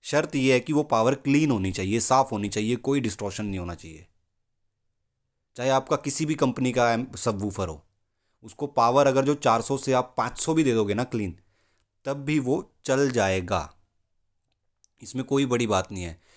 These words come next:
मेन चीज़ है कि सेटिंग, आप सेटिंग किस तरीके से करते हो, किस हिसाब से उसकी सेटिंग को आप कर रहे हो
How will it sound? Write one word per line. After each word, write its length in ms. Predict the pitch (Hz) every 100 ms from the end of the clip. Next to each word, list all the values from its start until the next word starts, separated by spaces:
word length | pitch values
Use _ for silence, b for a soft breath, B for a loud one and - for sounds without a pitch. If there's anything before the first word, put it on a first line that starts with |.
| b
मेन 240 | 107 127 139
चीज़ 260 | 147 131
है 60 | 156
कि 140 | -
सेटिंग, 460 | 185 - 104 104 90 -
आप 140 | 107
सेटिंग 420 | - 127 120 156 151
किस 240 | 170 -
तरीके 300 | 123 113 123
से 120 | 120
करते 280 | 110 95 117
हो, 60 | 113
किस 280 | - 131 117
हिसाब 280 | 107 107 104
से 140 | 120
उसकी 280 | 101 - 123
सेटिंग 400 | - 98 101 101
को 140 | 117 107
आप 160 | - - -
कर 140 | 135
रहे 320 | 117 92 92 92
हो 300 | 90 82